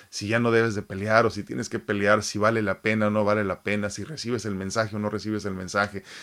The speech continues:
si escuchas a la persona que te está aconsejando o no, si esa persona es bien intencionada o no.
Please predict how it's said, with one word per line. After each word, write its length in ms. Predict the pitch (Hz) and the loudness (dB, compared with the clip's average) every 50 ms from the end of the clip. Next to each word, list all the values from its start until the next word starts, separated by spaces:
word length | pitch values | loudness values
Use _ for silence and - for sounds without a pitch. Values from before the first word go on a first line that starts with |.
| - - - | -16 -16 -10
si 180 | - - 151 | -2 6 8
escuchas 600 | 147 131 - - - 123 139 147 143 147 139 113 | 8 8 6 4 2 4 4 6 6 6 4 4
a 60 | 127 120 | 4 4
la 160 | 113 107 - | 4 2 2
persona 440 | - 110 104 104 123 123 127 123 107 | 2 0 0 0 0 2 2 0 0
que 100 | - 110 | -2 -2
te 100 | - 113 | -2 -2
está 200 | 104 - - 110 | -2 0 -2 -2
aconsejando 720 | 107 - 120 107 101 107 101 85 98 101 110 107 101 101 | 0 0 -2 -2 0 -2 -4 -2 0 0 0 0 0 0
o 60 | 92 92 | -2 -2
no, 240 | 95 98 101 107 | 0 2 4 2
si 120 | 104 98 107 | 2 2 -2
esa 220 | 120 - 190 190 | -2 -2 -2 -2
persona 320 | - 120 107 110 131 143 156 | -2 -2 -2 -2 -2 -2 0
es 80 | 151 | 0
bien 160 | 139 151 147 | 0 0 -2
intencionada 800 | 151 147 - - 110 104 - 104 92 90 92 101 120 160 165 147 | -2 -4 -4 -4 -4 -4 -2 -4 -4 -2 0 2 2 4 4 2
o 80 | 127 110 | 2 2
no. 300 | 104 101 113 131 - 135 | 0 -2 -2 -4 -4 -6